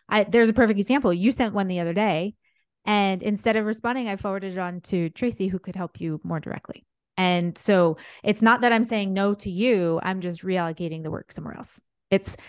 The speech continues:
like, because I hate saying no, right? Um, I do say no, uh, socially from time to time if, if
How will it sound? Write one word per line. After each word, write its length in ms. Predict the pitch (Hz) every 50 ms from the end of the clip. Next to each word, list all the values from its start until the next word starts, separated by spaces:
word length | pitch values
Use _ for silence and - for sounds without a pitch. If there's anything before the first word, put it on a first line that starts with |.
| - - -
like, 320 | - 214 202 190 - -
because 220 | - 262 269 330 311
I 60 | 349
hate 240 | 339 349 302 240 -
saying 200 | 320 269 247 247
no, 220 | 269 302 254 175
right? 320 | 165 180 190 185 185 185 - - - - _ _ _ _
Um, 420 | - 240 233 220 208 202 190 185 185
I 180 | 208 214 247 247
do 200 | 202 247 262 269
say 220 | 262 - 262 254
no, 540 | 247 240 233 226 226 226 220 220 220 208 - - _ _ _ _ _ _ _ _ _ _ _ _ _ _
uh, 80 | - 220
socially 600 | - - - 240 214 208 - - 226 208 214 220
from 160 | 214 - 220 214
time 180 | 208 208 208
to 60 | 196
time 300 | 190 202 196 190 202 214
if, 120 | 220 190 175 190 -
if 340 | - 196 185 - - - _